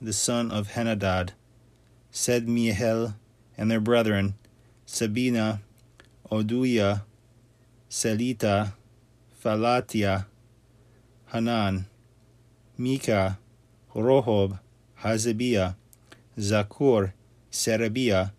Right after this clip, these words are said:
Sabaniah, Odaiah, Bani, Baniu, and the heads of the people, Pharos, Fahath Moab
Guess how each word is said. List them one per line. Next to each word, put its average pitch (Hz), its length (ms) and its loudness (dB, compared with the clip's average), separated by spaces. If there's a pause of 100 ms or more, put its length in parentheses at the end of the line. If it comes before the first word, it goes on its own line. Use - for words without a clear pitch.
(580)
Sabaniah, 113 800 0 (960)
Odaiah, 110 560 2 (560)
Bani, 101 600 -2 (680)
Baniu, 107 640 0 (720)
and 110 120 -2
the 113 40 -2
heads 156 300 2
of 160 80 -2
the 147 80 -2
people, 113 480 0 (640)
Pharos, 131 840 2 (520)
Fahath 127 500 2
Moab 113 520 2